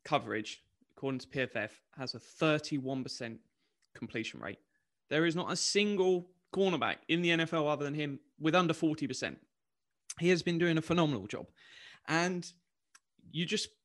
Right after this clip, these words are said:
say, Hey, you go get Tyreek Hill. We've got everyone else we'll deal with the rest of the team. And how we deal with Travis Kelce, I mean, it's not, you can't stop Travis Kelce. Forget that. That's not happening. How do you slow <laughs> down Travis Kelce is the question.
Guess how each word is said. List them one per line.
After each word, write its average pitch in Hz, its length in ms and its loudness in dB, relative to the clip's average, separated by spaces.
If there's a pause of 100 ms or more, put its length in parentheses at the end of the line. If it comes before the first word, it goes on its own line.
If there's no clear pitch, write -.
(120)
say, 170 280 2
Hey, 147 240 0 (840)
you 165 280 0
go 190 160 2
get 175 280 -2 (240)
Tyreek 143 260 0
Hill. 143 300 0 (520)
We've 143 200 -6
got 143 80 -2
everyone 160 320 2
else 135 180 -4
we'll 127 120 -6
deal 139 260 2
with 120 240 -4 (200)
the 113 80 -14
rest 120 240 -8
of 110 80 -10
the - 60 -14
team. 120 200 -8
And 131 80 -10 (360)
how 202 160 2
we 208 140 4
deal 175 140 6
with 156 120 2
Travis 131 280 -4
Kelce, 135 500 -2 (480)
I 156 40 -2
mean, 175 100 2
it's - 140 -2
not, 233 260 0
you 170 180 -4
can't 196 260 0
stop - 240 -8
Travis - 280 -8
Kelce. - 340 -12 (280)
Forget 151 260 2
that. 127 200 -4 (180)
That's - 180 -6
not 135 120 -10
happening. 131 320 -10 (260)
How 190 100 2
do 208 80 2
you 208 60 -2
slow 175 340 2
<laughs> 156 120 6
down 185 200 8
Travis 120 340 0
Kelce 117 460 -6 (100)
is 123 160 -8
the 110 80 -12
question. 120 460 -6